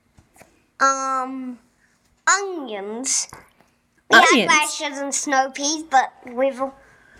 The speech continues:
Speaker 1: but we've already eaten them all.
Speaker 2: <laughs> So
Speaker 1: And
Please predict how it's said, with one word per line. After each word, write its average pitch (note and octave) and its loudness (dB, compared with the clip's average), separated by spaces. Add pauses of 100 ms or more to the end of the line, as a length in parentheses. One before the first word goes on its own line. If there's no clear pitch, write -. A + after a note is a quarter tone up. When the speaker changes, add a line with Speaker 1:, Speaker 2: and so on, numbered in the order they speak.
Speaker 1:
but C4 4
we've C#4+ 0
already D4+ -2
eaten D4+ -2
them G#3 -4
all. C4 0 (320)
Speaker 2:
<laughs> C4+ 0 (720)
So A3 6
Speaker 1:
And C4 -2